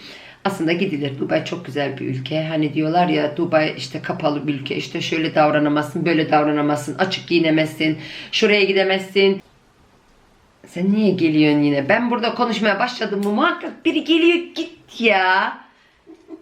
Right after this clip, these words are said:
Lafımı yarıda kesti işte. E, alkol içilmiyor falan diyorlar. Hayır hiç ilgisi yok.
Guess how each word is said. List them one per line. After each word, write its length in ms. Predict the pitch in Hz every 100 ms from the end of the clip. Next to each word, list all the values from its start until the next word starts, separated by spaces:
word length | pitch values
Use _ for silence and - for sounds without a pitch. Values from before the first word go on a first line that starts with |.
| _ - _ - - - 196
Lafımı 300 | 202 220 214
yarıda 340 | 202 196 214
kesti 340 | - 185 180
işte. 200 | 175 -
E, 300 | 160 - 156
alkol 540 | 143 - 196 214 226 208
içilmiyor 680 | 196 196 - 208 196 180 175
falan 320 | 180 175 160
diyorlar. 360 | 156 165 208
Hayır 340 | 226 226 190 190
hiç 220 | 226 220
ilgisi 340 | 190 185 -
yok. 200 | 185 190